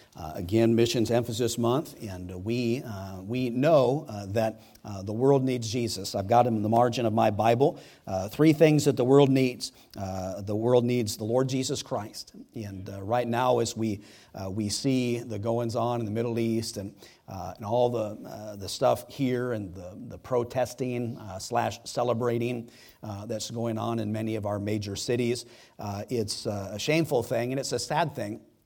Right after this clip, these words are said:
uh, what's going on. By the way, Wednesday night I had preached, uh, well, ranted, uh, really, uh, would be a better word, <laughs> uh, about what's going on in the Middle East. Tonight, uh, for our evening service, I'll be, uh, preaching about Israel and a couple of things that God wants for us to do,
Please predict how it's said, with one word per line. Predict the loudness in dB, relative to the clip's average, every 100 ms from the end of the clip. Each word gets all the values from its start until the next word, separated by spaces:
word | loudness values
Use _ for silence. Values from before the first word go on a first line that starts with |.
| _ _ _ -16 -10
uh, |
what's | -8 -8
going | -4 0
on. |
By | 2
the | 4
way, | 4 4
Wednesday | 2 2 2 0
night | 0 0 0
I | 0
had | -2
preached, | -4 -4 -6
uh, | -8 -8 -10 -10
well, | -6 -4
ranted, | -2 -2 -4 -8 -12 -20 _
uh, | -12 -6
really, | -2 -2 -4 -8 -20 _
uh, | -12 -8
would | -6 -4
be |
a | -4
better | -2 0 0
word, | 0 0 0 -4 -10
<laughs> | -10 -4
uh, | -2 -2
about | -2 0 0 0
what's | -4 -4
going | -2 -2
on | -2
in | -2
the | -2
Middle | -2 -2
East. | -2 -4 -4
Tonight, | -2 0 0 -2 -6
uh, | -10 -10
for | -6 -2 -2
our | -2 -4
evening | -4 -4 -4 -4
service, | -4 -4 -2 -4 -4
I'll | -4
be, | -4 -6 -8 -16 _ -12
uh, | -10
preaching | -8 -8 -6 -4
about | 2 2 2
Israel | -4 -4 -4 -2 -2 -2
and | -10 -10 -10
a | -4
couple | -4 -2 -4
of | -4
things | -4 -6 -6
that | -8
God | -6 -4 -2
wants | -4 -6
for | -8 -4
us | -2 -2
to | -6
do, | -4 -2 -4